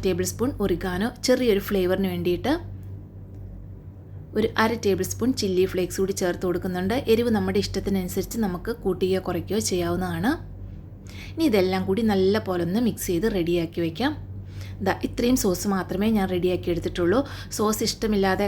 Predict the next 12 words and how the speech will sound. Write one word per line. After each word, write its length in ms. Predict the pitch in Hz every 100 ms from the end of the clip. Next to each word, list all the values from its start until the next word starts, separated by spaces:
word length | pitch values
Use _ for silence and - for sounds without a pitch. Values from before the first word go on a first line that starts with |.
| 196
കഴിക്കാൻ 300 | 180 190 190
ഇഷ്ടമുള്ളവർക്ക് 600 | 185 196 180 180 175 - 240 185
അങ്ങനെ 220 | 180 180 185
കഴിക്കാവുന്നതാണ്. 680 | 170 185 170 185 175 180 254 220
എക്സ്ട്രാ 280 | - - 220 220
സോസ് 240 | 190 202
നമ്മൾ 140 | 190 190 196
കഴിക്കുന്ന 340 | 175 185 196 196
സമയത്ത് 300 | 180 180 277
കുറച്ച് 260 | 226 208 -
കെച്ചപ്പ് 320 | 190 - -
ഒന്ന് 120 | 170